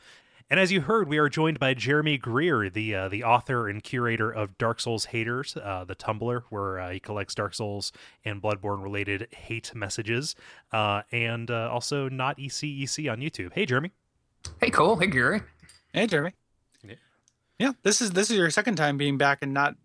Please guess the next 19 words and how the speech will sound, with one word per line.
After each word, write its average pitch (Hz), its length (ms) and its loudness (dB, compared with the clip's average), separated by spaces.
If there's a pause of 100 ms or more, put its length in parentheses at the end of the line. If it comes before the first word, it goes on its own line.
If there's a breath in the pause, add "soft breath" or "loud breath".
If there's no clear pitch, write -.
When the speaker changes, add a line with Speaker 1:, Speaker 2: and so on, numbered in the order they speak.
(120)
Speaker 3:
on 139 140 -2
the 127 60 -4
P - 160 -4
V 139 140 0
P 202 160 -2
circuit. - 420 -4 (1120)
Speaker 2:
I 143 60 6
was 147 220 2
trying 214 320 4
Speaker 3:
So 165 140 6
Speaker 2:
to 127 80 0
count. - 340 -2
I - 20 -6
think 214 160 -4
this - 140 0
might 135 100 6
be 127 80 0
the 117 160 -6
third, 151 560 0